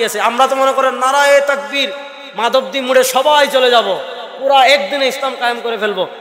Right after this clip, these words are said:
যখন পুলিশ দশটা টিয়ার শেল মারবে, পরের এক মাস আর কাউকে কোনো খবর পাওয়া যাবে না।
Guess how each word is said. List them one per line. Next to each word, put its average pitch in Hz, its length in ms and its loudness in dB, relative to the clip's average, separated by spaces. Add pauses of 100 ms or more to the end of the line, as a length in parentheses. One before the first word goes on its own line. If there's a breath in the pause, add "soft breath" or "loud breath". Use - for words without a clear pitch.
(140)
যখন 226 180 0 (120)
পুলিশ 262 180 -8 (100)
দশটা 240 280 -4
টিয়ার 262 240 -4
শেল 254 200 -4
মারবে, 247 300 2 (400)
পরের 269 240 4
এক 254 260 0
মাস 247 260 2
আর 247 300 6 (120)
কাউকে 220 340 2 (120)
কোনো 202 140 0
খবর 196 300 2
পাওয়া 190 220 4
যাবে 196 300 4 (520)
না। 165 120 -2